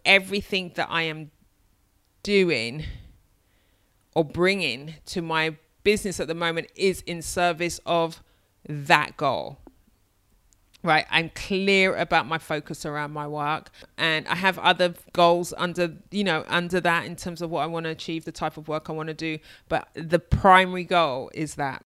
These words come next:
I want to share a quote from Mary Oliver, poet who sadly passed away a couple of years ago. And her quote is, "Keep some room in your heart for the unimaginable."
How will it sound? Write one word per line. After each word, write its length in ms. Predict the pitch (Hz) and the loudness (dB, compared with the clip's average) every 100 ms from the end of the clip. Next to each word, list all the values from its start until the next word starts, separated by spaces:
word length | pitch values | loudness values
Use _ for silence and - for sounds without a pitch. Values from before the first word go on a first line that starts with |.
| _ - | _ 0
I 80 | 202 | 2
want 160 | 226 | 4
to 40 | 240 | 2
share 300 | - 233 214 | 6 8 8
a 60 | |
quote 560 | - - 208 196 185 - | 6 4 6 8 4 -2
from 500 | - 185 170 170 175 - - - - | 6 10 10 8 0 -6 -20 -20 -2
Mary 420 | 170 185 175 175 | 10 12 12 10
Oliver, 600 | - 170 156 147 139 180 - _ - 185 | 10 8 8 4 2 0 -4 _ 4 8
poet 320 | 170 165 - | 8 8 4
who 140 | 165 151 151 - _ _ _ _ | -4 -4 -8 -20 _ _ _ _
sadly 340 | - 185 170 175 | 4 8 8 8
passed 380 | 196 165 - | 8 6 6
away 440 | 170 160 156 139 156 - - - _ | 4 6 6 4 0 -8 -20 -20 _
a 80 | - | -12
couple 340 | - 160 - 160 | 2 2 4 0
of 180 | 143 - | 0 0
years 380 | 165 170 160 | 6 8 6
ago. 480 | 160 156 143 131 120 - - - - - | 2 0 0 0 -4 -8 -20 -20 -20 4
And 400 | 190 190 196 190 - - _ _ _ - 254 | 10 10 10 4 -2 -8 _ _ _ 0 10
her 140 | 269 | 10
quote 340 | - 214 190 | 12 10 10
is, 260 | - 170 160 | 8 2 0
"Keep 360 | - - 285 349 | 0 6 6 4
some 340 | - 262 247 | 4 6 6
room 340 | 202 185 185 - | 8 8 6 2
in 200 | - 190 | 0 2
your 180 | 185 165 | 4 2
heart 440 | - 185 190 208 - | 4 8 10 8 4
for 160 | - 165 | 0 2
the 200 | 156 160 - | 2 0 2
unimaginable." 1040 | 175 175 170 165 156 - 156 - 123 147 | 2 4 4 4 2 0 -2 -2 -4 -6